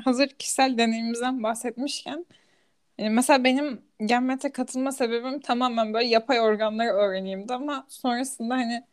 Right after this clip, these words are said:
teknolojiyle tıbbın hani gerçekten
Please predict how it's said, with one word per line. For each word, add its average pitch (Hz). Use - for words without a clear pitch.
teknolojiyle 247
tıbbın 233
hani 214
gerçekten 226